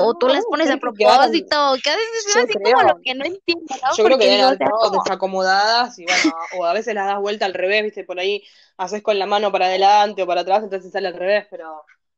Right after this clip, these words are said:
Speaker 2: pero bueno, se pueden leer invertidas también, pero no es regla y yo no lo hago así. <laughs> Porque me enseñaron que no hace falta, entonces yo les leo al derecho siempre. No sé.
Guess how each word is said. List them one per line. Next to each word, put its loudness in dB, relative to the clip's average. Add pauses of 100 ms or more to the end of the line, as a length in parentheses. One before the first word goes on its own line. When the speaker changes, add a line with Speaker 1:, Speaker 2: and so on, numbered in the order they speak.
(220)
Speaker 2:
pero 0
bueno, 2
se -2
pueden 4
leer 4
invertidas 2
también, 0
pero 4
no 2
es 4
regla 2
y 4
yo 4
no 0
lo 2
hago 4
así. -8 (540)
<laughs> -16
Porque -4
me -4
enseñaron 2
que 0
no 0
hace -2
falta, 0
entonces -10
yo -8
les -10
leo -6
al -8
derecho -10
siempre. -20 (1000)
No -4
sé. -2